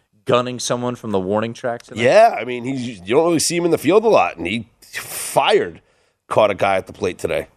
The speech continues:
Speaker 2: So what, what can't this guy do? And, and you know what's crazy? He was a Dodger.
Speaker 1: <laughs>
Speaker 2: Like,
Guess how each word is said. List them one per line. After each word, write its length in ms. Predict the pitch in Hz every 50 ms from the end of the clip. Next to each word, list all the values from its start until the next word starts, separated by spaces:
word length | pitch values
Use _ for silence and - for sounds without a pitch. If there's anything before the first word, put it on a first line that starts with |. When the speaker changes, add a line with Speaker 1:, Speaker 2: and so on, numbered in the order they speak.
| _
Speaker 2:
So 420 | - - - 101 85 82 82 87 -
what, 200 | 82 113 - -
what 160 | 120 139 -
can't 260 | - - - - -
this 140 | - - -
guy 180 | - - 73 -
do? 240 | 73 85 78 76 - _ _ _ _ _ _
And, 160 | - 139 127
and 80 | 110 120
you 60 | 120
know 80 | 139 147
what's 100 | 143 -
crazy? 380 | - 135 127 120 147 151 - _ _ _ _ _ _ _ _ _ _ _
He 60 | - 139
was 120 | 147 113
a 40 | 98
Dodger. 380 | 90 78 73 82 87 101 - -
Speaker 1:
<laughs> 60 | _ _ _ _ _ _ _ _ _ _ _ _ _ _ _ _ _ _ _ _ - 113 - _ _ 117 107
Speaker 2:
Like, 320 | 101 92 92 92 - -